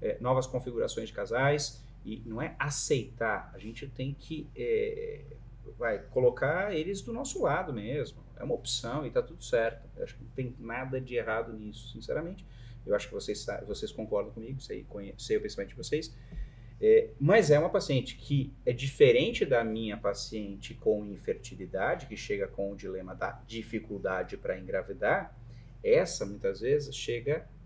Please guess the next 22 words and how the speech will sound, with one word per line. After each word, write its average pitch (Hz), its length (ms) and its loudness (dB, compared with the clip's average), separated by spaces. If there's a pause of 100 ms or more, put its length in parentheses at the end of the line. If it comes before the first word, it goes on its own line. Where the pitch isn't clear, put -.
ok, - 280 -6
com - 140 -14
seus 101 320 -4
dilemas 95 560 -12
pessoais, 92 720 -12
talvez, 127 480 -2 (360)
mas - 200 -16
com, - 160 -12
quase 143 440 -2
com 156 280 -2
a 151 80 -8
certeza 170 880 0
que - 100 -10
ela 98 140 0
vai 95 160 -2
engravidar, 90 580 -8
o - 40 -12
que - 100 -16
também 92 240 -8
é - 20 -16
um - 60 -16
problema. 247 340 -4